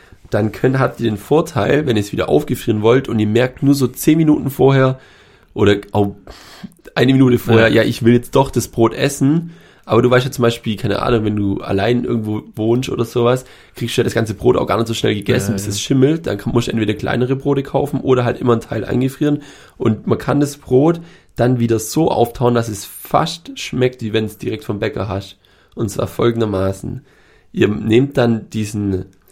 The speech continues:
Speaker 1: Batzen Brotscheiben, der, der jetzt zusammenklebt, weil der ist ja
Speaker 2: Ja.
Speaker 1: eingefroren,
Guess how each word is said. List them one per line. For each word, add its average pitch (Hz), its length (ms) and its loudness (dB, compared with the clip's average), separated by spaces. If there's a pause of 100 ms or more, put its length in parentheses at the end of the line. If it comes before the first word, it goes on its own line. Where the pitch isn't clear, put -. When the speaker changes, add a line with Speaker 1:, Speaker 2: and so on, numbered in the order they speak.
(440)
Speaker 1:
Batzen 101 680 -4 (260)
Brotscheiben, 135 1400 0 (120)
der, 98 200 2
der 92 300 -4 (100)
jetzt - 300 -4
zusammenklebt, 117 840 -2
weil 98 100 0
der 92 100 2
ist 92 80 -4
ja 113 60 -2
Speaker 2:
Ja. - 60 0
Speaker 1:
eingefroren, 131 640 0